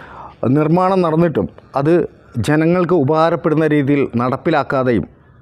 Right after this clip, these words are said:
ചെയ്യുന്നതിൻ്റെ ഏറ്റവും വലിയ ഉദാഹരണമാണ് മാവൂർ കണ്ണിപ്പറമ്പിലുള്ള പകൽ വീട്. രണ്ടായിരത്തി പതിനൊന്നിൽ ജനകീയ ആസൂത്രണ പദ്ധതി പ്രകാരം ജില്ലാ പഞ്ചായത്ത് അനുവദിച്ച പത്ത് ലക്ഷം രൂപയും മാവൂർ പഞ്ചായത്തിൻ്റെ ഒരു ലക്ഷം രൂപയും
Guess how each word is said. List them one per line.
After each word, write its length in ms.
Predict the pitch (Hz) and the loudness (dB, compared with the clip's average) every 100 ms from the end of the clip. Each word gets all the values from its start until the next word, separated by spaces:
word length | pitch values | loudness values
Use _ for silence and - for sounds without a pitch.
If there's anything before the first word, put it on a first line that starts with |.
| - - - | -20 -20 -10
ചെയ്യുന്നതിൻ്റെ 540 | - 131 139 143 135 113 - 170 | 0 2 2 2 2 0 0 0
ഏറ്റവും 260 | 165 220 196 | 0 0 2
വലിയ 140 | 180 151 | 2 2
ഉദാഹരണമാണ് 600 | 147 143 147 143 127 117 - 113 | 2 2 0 0 0 -2 -4 -2
മാവൂർ 240 | 131 143 143 139 | 0 0 -2 -2
കണ്ണിപ്പറമ്പിലുള്ള 680 | 127 139 139 135 127 120 110 - | 0 0 0 0 0 0 -2 -2
പകൽ 220 | 131 131 120 | -2 0 0
വീട്. 160 | 87 73 - - - - - 127 | 0 -2 -8 -20 -18 -16 -8 0
രണ്ടായിരത്തി 440 | 170 196 233 220 190 | 2 4 4 2 0
പതിനൊന്നിൽ 460 | 196 190 208 190 113 - - - 107 139 | 2 2 2 2 0 -2 -8 -10 -4 -2
ജനകീയ 420 | 170 196 233 220 | 0 2 2 2
ആസൂത്രണ 400 | 196 196 190 190 190 | 2 0 0 -2 -2
പദ്ധതി 300 | 170 180 180 185 | 0 0 0 0
പ്രകാരം 420 | 160 143 107 90 - - - - - - 104 | 0 0 0 -2 -6 -14 -20 -16 -16 -10 -2
ജില്ലാ 220 | 196 247 240 | 2 2 2
പഞ്ചായത്ത് 360 | 208 220 214 190 | 2 4 2 2
അനുവദിച്ച 360 | 170 170 160 175 143 | 2 0 0 0 -2
പത്ത് 200 | 139 175 | -2 -2
ലക്ഷം 220 | 151 151 123 | 0 0 0
രൂപയും 300 | 85 82 60 - - - - - 147 | 0 0 -2 -8 -18 -20 -18 -2 4
മാവൂർ 220 | 220 226 202 | 4 4 0
പഞ്ചായത്തിൻ്റെ 600 | 180 170 160 175 170 170 - - 143 | 2 2 2 0 2 2 0 -2 0
ഒരു 100 | 190 | 2
ലക്ഷം 240 | 185 - 175 | 0 0 0
രൂപയും 320 | 156 147 151 | 0 2 2